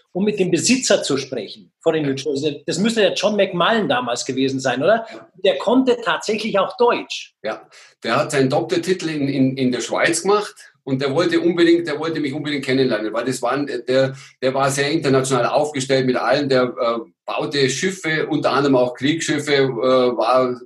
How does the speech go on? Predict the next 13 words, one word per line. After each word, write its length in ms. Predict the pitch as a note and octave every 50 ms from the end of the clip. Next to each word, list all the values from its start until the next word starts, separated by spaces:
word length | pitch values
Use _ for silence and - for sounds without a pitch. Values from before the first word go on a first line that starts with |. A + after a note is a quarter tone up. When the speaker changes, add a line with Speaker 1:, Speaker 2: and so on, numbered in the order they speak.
| - B2+
Speaker 2:
sein 280 | A#2+ - A#2+ A#2 A#2+ A#2
Büro 300 | C3+ B2+ B2+ C#3+ D3 -
war 160 | C3 B2 B2 B2
im, 380 | B2 B2 A#2 B2 C3 A#2+ - -
äh, 200 | A2+ A2 A2 G#2+ - _ - _ _ -
damals 420 | G#2 A#2 C#3 D3 C#3+ C3 C3 C3+
noch 220 | C3+ B2+ B2 -
World 240 | B2+ B2+ B2 B2 B2 -
Trade 200 | C3 C#3 C#3+ -
Center. 500 | - E3 E3 E3 E3 F3+ F#3 F#3 F#3 - _ _ _ _ _ _ _ _ _ _ _ _ _ _ _ _ -
Äh, 60 | A#2+
äh, 760 | B2 B2 B2+ C3 B2+ A#2+ - - B2+ B2 B2+ B2+ B2+ B2 B2 A#2 A2+ A2+ G#2+
meine 360 | B2 A2+ A2 A#2+ B2 B2+ B2+